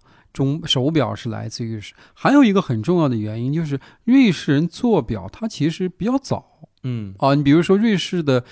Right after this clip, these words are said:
Speaker 1: 呃，最早的，呃，钟表师的组织在一六零一年就建立了。
Speaker 2: 嗯。
Speaker 1: 对吧？那也有四百多年了。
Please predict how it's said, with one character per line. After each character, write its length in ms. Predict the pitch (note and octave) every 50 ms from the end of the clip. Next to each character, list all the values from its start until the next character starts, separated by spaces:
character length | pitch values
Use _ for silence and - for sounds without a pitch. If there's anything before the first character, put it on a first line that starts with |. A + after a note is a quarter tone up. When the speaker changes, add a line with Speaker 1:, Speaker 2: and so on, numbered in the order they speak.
| - - - - _
Speaker 1:
呃， 100 | - C3
最 260 | - - - C4+ C#4 G#3+
早 540 | - - - D3+ A#2+ G2+ F#2+ F#2+ G#2+ G#2+ G2+
的， 260 | - C3 C#3 E3+ F#3+ - - - _ _ _
呃， 120 | B2+ A#2+
钟 260 | - - F#3 G#3 A3+ A3
表 180 | F3 A#2+ G2+
师 300 | F#2+ - - - D#3 D#3+
的 100 | D3+ D3
组 260 | A#2+ - - G#2+ G2
织 220 | G2 - - B2 A#2+
在 180 | - - C#3
一 200 | B2+ C3 D3+ G3
六 180 | A3 B3+ B3+ F3
零 180 | B2+ A#2+ B2 D#3+
一 160 | G3 A#3 C4+
年 200 | C4 F#3+ C3 A2
就 100 | G#2+ A2+
建 280 | G#2+ - A#2+ A2 G2 F#2+
立 140 | G2 G2+ F#2+
了。 180 | F#2+ F#2+ A2+ _ -
Speaker 2:
嗯。 560 | G2+ G#2 G#2 G2+ F#2 F2 F2 E2+ E2 D#2+ D#2 - -
Speaker 1:
对 100 | D3+ C#3
吧？ 100 | B2+ C3
那 80 | E3 F#3+ F#3+
也 100 | E3+ D#3+
有 100 | D#3 B2+
四 180 | - - -
百 100 | E3 B2
多 160 | G#2+ G2+ B2 B2
年 160 | G#2+ F#2+ G2
了。 220 | G2 G2+ A2+ A2+